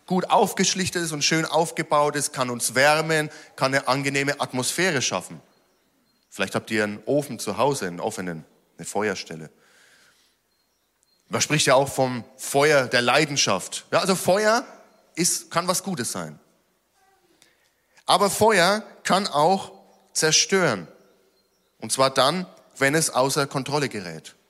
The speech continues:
Ich hoffe, was niemand von uns je erleben muss oder erlebt hat, ein Hausbrand oder ein Zimmerbrand, Wohnungsbrand oder ein Buschbrand in der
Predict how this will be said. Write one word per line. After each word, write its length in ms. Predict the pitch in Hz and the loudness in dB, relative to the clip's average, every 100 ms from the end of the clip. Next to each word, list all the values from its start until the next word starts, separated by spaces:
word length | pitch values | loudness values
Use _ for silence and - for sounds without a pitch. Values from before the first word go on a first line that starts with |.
| _ _ _ _ _ _ _ - _ _ | _ _ _ _ _ _ _ -20 _ _
Ich 160 | 110 135 | -6 0
hoffe, 180 | 160 151 | 0 0
was 160 | 139 | -2
niemand 320 | 139 151 151 | -2 -2 -2
von 160 | 147 131 | -4 -6
uns 160 | 127 - | -6 -2
je 120 | 127 | 0
erleben 360 | 117 117 123 | 0 0 -4
muss 160 | 123 185 | -6 -6
oder 160 | 123 98 | -4 -4
erlebt 380 | 104 107 - | -4 -6 -10
hat, 240 | 120 135 - | -10 -10 -10
ein 160 | 104 | -4
Hausbrand 580 | 107 123 - 107 95 87 | 0 0 -2 -6 -6 -8
oder 140 | 85 87 | -10 -10
ein 100 | 90 | -6
Zimmerbrand, 720 | 143 139 104 82 78 76 85 | -4 -2 -4 -6 -16 -14 -6
Wohnungsbrand 680 | 113 123 92 - 76 69 - _ - - - - - - _ _ _ | -4 -4 -6 -12 -16 -18 -18 _ -20 -20 -20 -20 -20 -20 _ _ _
oder 320 | 123 139 139 | 0 4 4
ein 260 | 139 131 - | 4 -2 -4
Buschbrand 600 | 175 175 - 113 101 92 | 0 0 0 -2 -4 -4
in 100 | 113 | -8
der 320 | 110 104 101 | -2 -2 -4